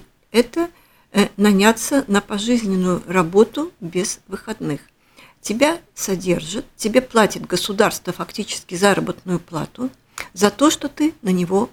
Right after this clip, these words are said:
работаешь. Ты позволяешь, э, себя фотографировать, э, быть,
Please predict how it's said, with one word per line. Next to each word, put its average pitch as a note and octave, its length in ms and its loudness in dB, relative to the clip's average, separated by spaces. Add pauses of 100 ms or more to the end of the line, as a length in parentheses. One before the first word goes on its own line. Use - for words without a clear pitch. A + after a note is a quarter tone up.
(120)
работаешь. F#3 720 -4 (400)
Ты F4 180 6
позволяешь, A#3+ 920 2 (140)
э, G#3 180 4 (300)
себя C4+ 320 6
фотографировать, F#3+ 1300 0
э, G3+ 120 4
быть, G#3 500 4